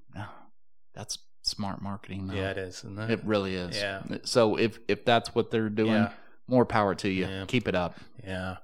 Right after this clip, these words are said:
Speaker 2: So, um,
Speaker 1: Just make sure your sponsor is Nike.
Speaker 2: Yeah. So it's not traditionally bottled with added sugar, which is why it's not a liqueur. So technically it's a spirit.
Speaker 1: Yeah,
Speaker 2: And see,
Speaker 1: because
Speaker 2: that's how you spell liqueur there.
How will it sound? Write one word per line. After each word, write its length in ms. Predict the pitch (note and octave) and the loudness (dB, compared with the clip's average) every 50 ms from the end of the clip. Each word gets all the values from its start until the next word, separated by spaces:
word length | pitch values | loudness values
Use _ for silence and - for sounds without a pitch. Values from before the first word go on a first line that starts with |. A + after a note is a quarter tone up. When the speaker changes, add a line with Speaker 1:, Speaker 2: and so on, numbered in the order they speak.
| - - - - - - - - - - - - - - | -16 -18 -20 -20 -20 -20 -20 -20 -20 -20 -20 -20 -14 -8
Speaker 2:
So, 320 | - - - C3+ C3+ C3 B2+ | 2 6 6 8 8 8 6
um, 240 | B2+ B2 A#2+ A#2+ A2 | 6 4 2 -2 2
Speaker 1:
Just 200 | - C#3 C3 - | 2 2 4 4
make 180 | C3+ A#2+ A2+ - | 4 2 2 2
sure 180 | - - A#2 A2+ | 0 0 0 0
your 120 | G2+ G2 | 0 -2
sponsor 440 | - - - A2 G#2 G#2 G2+ - F2 F2 | -4 -4 -4 -4 -2 -4 -4 -4 -6 -6
is 120 | E2 F#2 | -4 -4
Nike. 480 | G2 F#2 F2+ F#2 F#2 - F#2 F#2 G2 - - | -4 -4 -4 -4 -6 -8 -10 -12 -12 -14 -12
Speaker 2:
Yeah. 300 | - G2+ F2+ F2 F2+ D#2+ D2 - - - - - - - - - - - - - - - - - - - - - - | -8 -6 -6 -6 -6 -8 -10 -14 -18 -18 -18 -20 -20 -20 -20 -20 -20 -20 -20 -20 -20 -20 -20 -20 -20 -20 -20 -18 -12
So 240 | - - - B2+ B2 | -4 2 4 6 6
it's 200 | B2+ - - E3 | 6 6 6 6
not 200 | F3+ F#3+ - - | 6 4 4 0
traditionally 720 | - - C#3 A#2 A2 C3 C3 - - - A#2+ G#2 G2+ G2 | -2 -2 -2 2 4 4 4 4 2 0 0 0 -2 -2
bottled 500 | F#2+ - A2+ A2 G#2 - - A#2 G2+ F2+ | 0 4 4 4 4 2 -4 -6 -4 -4
with 140 | G#2 G2+ F#2+ | -6 0 4
added 320 | G#2 G2+ G#2+ G2+ G2 F#2 | 6 6 6 4 2 -2
sugar, 540 | - - - - - C3+ - - F#2 F2+ - - - - - - - - - - - - - - | -2 -2 0 0 0 0 -2 -4 -6 -8 -10 -14 -16 -18 -20 -20 -18 -18 -18 -20 -20 -18 -12 -6
which 220 | - A2+ A2 - - | -6 -4 -2 -2 -4
is 160 | G#2 - - | -4 -4 0
why 220 | A#2 A2+ G#2 G#2 | 2 2 2 2
it's 240 | G#2+ - - - - | 2 2 2 2 2
not 180 | A#2+ A2+ A2 A2 A2+ | 2 2 0 0 0
a 60 | G#2+ | 0
liqueur. 680 | G#2+ A2 A2 - - - - C3+ A2+ G#2+ G#2 G2 F#2 - - - - - - - - - | 2 2 0 -2 -4 -2 0 0 2 2 0 0 -2 -6 -12 -18 -20 -20 -20 -20 -4 0
So 140 | - - G#2 | 0 0 4
technically 460 | - - C#3+ - B2+ - - - A2 | 2 2 2 2 -4 -8 -10 -10 -8
it's 140 | - - - | -6 -2 2
a 40 | - | 4
spirit. 580 | - - - - - G2 F#2 F#2 - - - - - - - - - - - - - - - | 4 4 4 2 -2 -4 -2 -2 -2 -2 -4 -6 -10 -12 -14 -16 -16 -18 -20 -20 -16 -4 0
Speaker 1:
Yeah, 200 | B2+ A#2+ G#2 G2 | 2 4 4 4
Speaker 2:
And 80 | C3+ G#2 | 4 4
see, 80 | B2 | 4
Speaker 1:
because 100 | D3+ D3+ D3+ | 8 10 10
Speaker 2:
that's 200 | D#3 D#3 - - | 8 8 6 2
how 60 | A#2+ | 0
you 80 | A2 G#2 | 0 -2
spell 240 | - - - G#2 G#2 | -2 -2 0 0 0
liqueur 320 | G#2 G#2 - - A#2 A2 | -2 -4 -2 0 0 2
there. 240 | A2 A#2 A#2 G#2+ G#2 | 2 2 0 0 -2